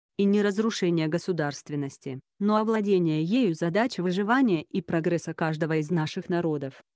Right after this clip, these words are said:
задача созидания нашей общей цивилизации. В глобальной конкуренции, в которую мы ввергнуты, нас ждут жесточайшие столкновения и глубочайшие трагедии, и нет сомнения,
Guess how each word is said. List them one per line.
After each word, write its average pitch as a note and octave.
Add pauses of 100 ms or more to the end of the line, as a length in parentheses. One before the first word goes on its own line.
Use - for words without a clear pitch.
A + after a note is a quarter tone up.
задача F3+
созидания E3+
нашей E3
общей G#3
цивилизации. D#3 (640)
В F3+
глобальной E3+
конкуренции, D3 (160)
в -
которую G#3+
мы G3
ввергнуты, D3 (160)
нас G3
ждут F#3+
жесточайшие G3
столкновения F#3
и F#3
глубочайшие F#3
трагедии, D3 (100)
и G3
нет F3+
сомнения, D3+